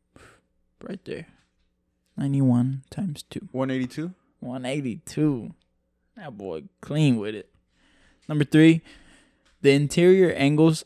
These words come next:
Speaker 1: of a triangle always sum to
Speaker 2: One eighty.
Speaker 1: degrees. Yes, sir.
Speaker 2: One eighty degrees.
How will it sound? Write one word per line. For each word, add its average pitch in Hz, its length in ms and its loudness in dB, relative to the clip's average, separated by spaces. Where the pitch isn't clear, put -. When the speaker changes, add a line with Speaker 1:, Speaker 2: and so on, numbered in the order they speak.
Speaker 1:
of 131 140 0
a 123 100 2
triangle 147 540 4
always 139 360 4
sum 135 360 2
to 139 480 -2
Speaker 2:
One 110 200 -6
eighty. 98 320 -8
Speaker 1:
degrees. - 600 -12
Yes, 104 240 -10
sir. 131 300 -6
Speaker 2:
One 98 140 -10
eighty 87 240 -16
degrees. 143 360 6